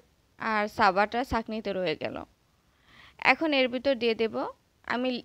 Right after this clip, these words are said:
যেহেতু লেবুর ফ্লেভার পছন্দ করি, তাই দিয়ে দিলাম লেবুর খোসা, আর দিয়ে দেবো একটা লেবুর স্লাইস, এক পিস লেবুর স্লাইস দিলাম, আর দুই চামচ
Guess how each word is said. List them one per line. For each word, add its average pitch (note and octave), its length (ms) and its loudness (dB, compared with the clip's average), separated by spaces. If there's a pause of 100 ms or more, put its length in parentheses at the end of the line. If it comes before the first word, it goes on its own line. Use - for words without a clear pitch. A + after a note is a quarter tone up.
যেহেতু A#3+ 300 0
লেবুর A3 360 0
ফ্লেভার A#3+ 440 2
পছন্দ C#4 420 -2
করি, E4 240 -4
তাই G#3+ 220 0
দিয়ে F#3+ 160 -6
দিলাম G3+ 340 -6
লেবুর G#3 340 -2
খোসা, A3 420 -2 (160)
আর G3 200 -2
দিয়ে F#3+ 200 -4
দেবো A3 180 -4
একটা C4 380 -4 (160)
লেবুর G#3 240 -2
স্লাইস, B2+ 440 0 (580)
এক A3+ 200 -4
পিস C#4 180 -6
লেবুর G#3+ 220 -2
স্লাইস G3 340 -2
দিলাম, A#3 320 -2
আর G3 240 2
দুই A#3 380 -4
চামচ G#3+ 480 -2